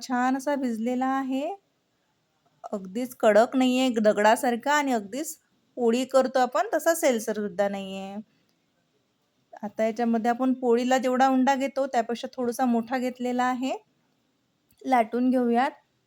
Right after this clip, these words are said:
बस एवढं लाटायचं आणि याच्यावरती मस्त अशी खसखस ही पेरायची, म्हणजे ती अशी लावून घ्यायची. या स-, स्टेजला लावल्याने काय होते, ती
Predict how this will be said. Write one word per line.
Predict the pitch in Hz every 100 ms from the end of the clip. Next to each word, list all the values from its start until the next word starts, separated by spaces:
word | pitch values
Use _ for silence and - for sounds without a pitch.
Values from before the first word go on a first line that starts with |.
| _
बस | 214 233 214 -
एवढं | 220 226 262
लाटायचं | 294 277 285 269 -
आणि | 302 269
याच्यावरती | 240 247 240 226 254
मस्त | 240 233 - -
अशी | 269 262 - 262 302 -
खसखस | 226 - - 269 285
ही | 254
पेरायची, | 311 226 214 196 190 - 202
म्हणजे | 202 202 214
ती | 226
अशी | 240 262
लावून | 240 190 202 208
घ्यायची. | 196 180 - 175 - _ _ _ _ _ -
या | 233 262
स-, | 330 - _ _ _ -
स्टेजला | - 269 247 233 254
लावल्याने | 269 247 233 233
काय | 240 233
होते, | 208 208
ती | 254